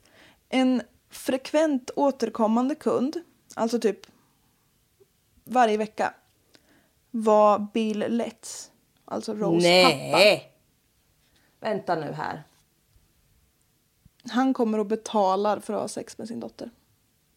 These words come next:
Speaker 2: Ja, men alltså, nu får vi plocka fram hagelbrakaren, känner jag. Nu får
Speaker 1: <laughs>
Speaker 2: några väl, nu får några gå här bara.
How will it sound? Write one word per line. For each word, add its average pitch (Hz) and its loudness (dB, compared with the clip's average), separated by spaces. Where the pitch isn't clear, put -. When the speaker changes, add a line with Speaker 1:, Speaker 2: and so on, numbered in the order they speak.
Speaker 2:
Ja, 254 -2
men 262 2
alltså, 262 0
nu 277 4
får 254 0
vi 226 2
plocka 226 -2
fram 202 0
hagelbrakaren, 160 0
känner - -8
jag. 147 0
Nu 277 8
får 262 2
Speaker 1:
<laughs> 226 4
Speaker 2:
några 190 4
väl, 170 2
nu 233 2
får 220 -2
några 180 2
gå 165 0
här 135 -4
bara. - -6